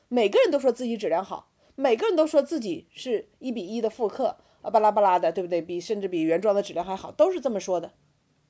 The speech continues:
对吧？所以你这个就失去了信任啊，就不，不，不，不相信你图片绝对不是真，真实的，大家都已经默认这一点，所以我一定要买到手看一下，呃，如果不好我就要退货，对吧？这个是，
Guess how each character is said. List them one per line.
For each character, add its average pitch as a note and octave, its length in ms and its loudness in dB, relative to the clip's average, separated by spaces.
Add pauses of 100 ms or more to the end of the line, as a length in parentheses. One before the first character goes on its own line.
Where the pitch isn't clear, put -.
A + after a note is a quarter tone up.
(140)
对 A3+ 100 -12
吧？ A#3+ 80 -4
所 F#4+ 160 0
以 D4 120 2
你 F#3+ 240 -6
这 F4 180 -2
个 F#3+ 200 -4
就 B3+ 160 -2
失 F#4+ 220 -2
去 - 140 -6
了 E3+ 100 -2
信 F3 180 -6
任 D#3 160 -10 (120)
啊， E3+ 260 -16
就 A#3+ 160 -10 (180)
不， E4+ 140 -8
不， E4 220 -12
不， E4+ 260 -6 (300)
不 F4+ 100 -2
相 C#4+ 180 -2
信 C#4 140 -4
你 E3 220 -6 (240)
图 - 180 -2
片 A3 300 -2 (360)
绝 G3+ 160 0
对 C4 140 -2
不 G3+ 140 -10
是 G3+ 120 -10
真， F#3+ 240 -4
真 G#3 320 -6
实 F3+ 160 -6
的， D#3 120 -12
大 A3 100 -2
家 G#3 100 0
都 G#3 140 0
已 - 20 -2
经 F#3 120 -2
默 C4 160 0
认 G3+ 180 0
这 F#3 80 -4
一 D#3 100 -2
点， D#3 200 -10 (360)
所 A#3+ 140 2
以 B3 80 4
我 D#3+ 140 2
一 E3+ 80 -2
定 C#4+ 80 4
要 A#3 80 2
买 F3+ 180 -10
到 F#3 80 -4
手 F3+ 140 -8
看 G#3+ 280 -2
一 E3 60 -10
下， E3+ 220 -8 (340)
呃， D#3+ 180 -4
如 G3 140 -6
果 A#3 100 6
不 B3 120 -6
好 D#3 180 -6
我 D3 160 -8
就 F#3+ 80 -2
要 - 80 0
退 G3 160 -4
货， - 260 -8 (200)
对 - 60 -14
吧？ G3 140 0
这 A4 160 2
个 E4+ 100 2
是， A#3 300 -6